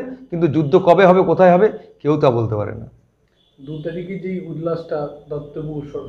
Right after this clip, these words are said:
Speaker 2: তথা আমডাঙ্গা বিধানসভায় দেখা যায়নি, আবির খেলা, সেটা কি তিন তারিখে হবে বলে মনে হচ্ছে?
Speaker 1: অবশ্যই। আমরা সবাই পুজোতে যখন জামা কাপড় দেয়,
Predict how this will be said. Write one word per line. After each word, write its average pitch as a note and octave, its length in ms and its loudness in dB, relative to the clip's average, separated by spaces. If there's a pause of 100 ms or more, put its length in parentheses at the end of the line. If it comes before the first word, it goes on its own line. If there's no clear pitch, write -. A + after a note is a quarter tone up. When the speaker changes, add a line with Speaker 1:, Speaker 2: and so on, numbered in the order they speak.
Speaker 2:
তথা C3+ 220 -8
আমডাঙ্গা D3 420 -4
বিধানসভায় C#3 500 -6
দেখা C3 240 -8
যায়নি, B2 300 -10 (220)
আবির B2+ 300 -14
খেলা, A#2+ 180 -10 (520)
সেটা D3+ 140 -6
কি D3+ 140 -8
তিন D3+ 220 -8
তারিখে D3 260 -4
হবে D#3+ 200 -8
বলে F#3 260 -14
মনে D3 180 -8
হচ্ছে? - 180 -18 (120)
Speaker 1:
অবশ্যই। D#3 420 2 (300)
আমরা D#3+ 280 6 (1120)
সবাই F3+ 340 6 (1120)
পুজোতে F3+ 300 2
যখন F#3+ 220 8
জামা D#3+ 200 6
কাপড় D#3+ 260 2
দেয়, B2+ 260 0